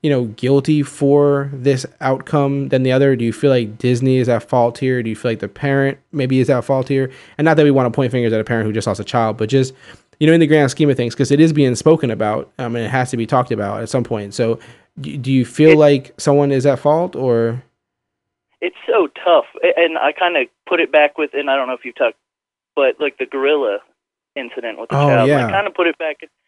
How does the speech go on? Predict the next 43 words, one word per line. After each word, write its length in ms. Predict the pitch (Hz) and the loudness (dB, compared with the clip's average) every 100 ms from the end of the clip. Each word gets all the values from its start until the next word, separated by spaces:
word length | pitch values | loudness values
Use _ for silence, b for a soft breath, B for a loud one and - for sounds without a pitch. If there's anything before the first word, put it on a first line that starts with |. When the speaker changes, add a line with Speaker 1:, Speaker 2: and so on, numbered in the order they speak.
| B B 165 | B B 2
Speaker 2:
I 100 | 170 | 4
put 180 | 214 | 4
it 100 | 220 | 4
back 200 | 185 180 | 4 2
in 100 | 175 | 2
that 200 | 175 165 - | 2 2 0
same 480 | 170 165 160 151 143 - - | -2 0 0 -4 -10 -14 0
category. 760 | 190 196 160 139 120 113 113 _ _ _ _ _ _ _ _ _ _ _ _ _ _ _ - | 4 4 4 0 -2 -4 -8 _ _ _ _ _ _ _ _ _ _ _ _ _ _ _ -12
Of 80 | |
course 340 | - - 208 202 - | -10 -2 0 0 -4
the 60 | |
parent 360 | - 151 131 - | -6 -4 -4 -6
should 100 | - | -10
be 120 | 131 123 | -8 0
watching 360 | 120 120 143 | 0 0 -8
the 60 | 127 | -10
kid 240 | - 127 | -6 -6
close 200 | - 123 - | -4 -6 -6
enough 200 | 120 113 - | -10 -10 -8
so 60 | |
he 80 | 117 | -6
doesn't 320 | 117 110 123 | -6 -8 -12
wander 340 | 117 117 117 113 | -8 -8 -6 -6
down 360 | 117 113 113 | -2 -2 -4
to 120 | - - | -10 -10
the 80 | |
water 300 | 104 104 104 | -4 -2 -2
where 120 | 101 104 | -6 -8
an 100 | 98 | -8
alligator 640 | 95 95 - 101 90 87 _ | -10 -12 -12 -10 -10 -14 _
could 160 | - - | -20 -12
get 160 | 101 | -10
him. 220 | 85 87 98 | -10 -12 -16
And 80 | |
of 120 | 147 - | -18 -14
course 320 | - 175 170 - | -6 -6 -6 -10
the 100 | - _ - | -18 _ -8
parent 260 | 131 120 | -6 -8
should 120 | - | -12
be 100 | 123 | -10
watching 380 | 117 117 - 117 | -2 0 0 -8
the 80 | 110 | -14
kid 280 | - 113 | -8 -6